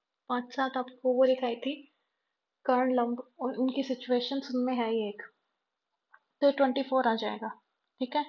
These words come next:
या फिर calculate करके देख लो। तो यहाँ से ये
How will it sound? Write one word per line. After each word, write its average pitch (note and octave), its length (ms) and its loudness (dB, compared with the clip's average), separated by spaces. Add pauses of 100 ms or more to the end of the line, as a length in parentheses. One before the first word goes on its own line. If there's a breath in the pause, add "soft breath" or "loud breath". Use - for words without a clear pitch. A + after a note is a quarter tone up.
या A#3+ 100 -2
फिर B3 140 -4
calculate A#3+ 440 -4
करके A#3 280 -6
देख A3 240 -6
लो। A#3+ 100 -2 (3500)
तो C4 100 2
यहाँ B3+ 320 2 (100)
से D4 80 0
ये D4 240 -2